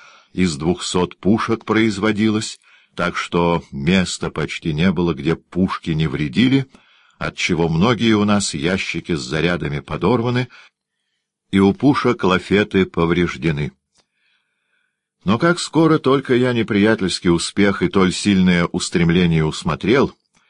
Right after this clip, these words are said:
то немедленно генерал-поручику Панину приказал новыми полками колеблющиеся подкрепить,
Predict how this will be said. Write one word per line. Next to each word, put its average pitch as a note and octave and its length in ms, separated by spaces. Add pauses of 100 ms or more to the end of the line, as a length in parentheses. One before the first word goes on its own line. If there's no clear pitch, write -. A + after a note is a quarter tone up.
(460)
то G2 120
немедленно G#2+ 640
генерал-поручику G2+ 960
Панину F#2 460
приказал F2 540
новыми F#2 460
полками F#2 600
колеблющиеся F2+ 1040
подкрепить, E2+ 760